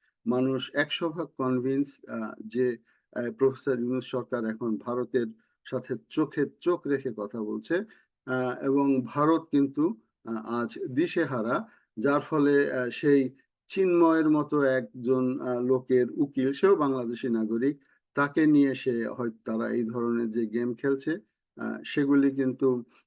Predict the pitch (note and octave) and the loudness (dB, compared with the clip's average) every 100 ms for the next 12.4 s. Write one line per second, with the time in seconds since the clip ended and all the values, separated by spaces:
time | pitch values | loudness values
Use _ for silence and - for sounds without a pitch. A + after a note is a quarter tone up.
0 | - B2+ B2 B2 B2 A2 - D3 D#3+ E3 | -6 -2 0 -2 -4 -8 -4 2 2 4
1 | E3+ D#3 C#3+ C3+ C3+ B2+ B2+ A2+ A#2 C3 | 4 4 4 4 0 0 -4 -4 -2 -4
2 | A2 A#2+ B2 B2 B2+ A#2 A2+ C3+ C#3 B2+ | -2 -2 -2 -4 -6 -8 -4 -4 -2 -4
3 | G#2+ G#2 G2+ _ - - - - _ - | -4 -6 -8 _ -20 -18 -18 -20 _ -2
4 | - _ - D#3 F#3+ G#3 G3+ F3 G#3+ G#3 | -2 _ -18 0 4 4 2 2 4 6
5 | F#3+ G3+ D3+ D#3 F3 D3 D3+ D#3 E3 C#3+ | 4 4 4 4 2 0 -4 2 2 2
6 | A#2 A#2 A2+ B2+ B2+ C3+ D#3+ D#3+ D#3+ - | 0 -4 -4 -6 -4 0 4 6 6 4
7 | _ _ _ _ _ _ - - B2+ C#3 | _ _ _ _ _ _ -18 -6 -2 2
8 | D#3 D#3 C#3+ C#3 D3 D3 C#3 C#3 C#3 C#3 | 4 4 0 0 2 2 2 2 4 2
9 | C#3 C3+ - C#3 C#3 C3+ - - _ C3 | 0 -2 -2 -2 -2 -4 -16 -20 _ -6
10 | C3 E3 E3 G3 F3+ E3 - E3+ D3 - | -4 2 2 4 2 2 2 0 0 -2
11 | C3 B2+ C3+ D#3 C#3+ D3 B2+ A2+ A#2+ A#2 | -4 0 4 6 4 2 0 0 -2 -4
12 | C3+ C#3 C3+ C3 | -6 -4 -4 -4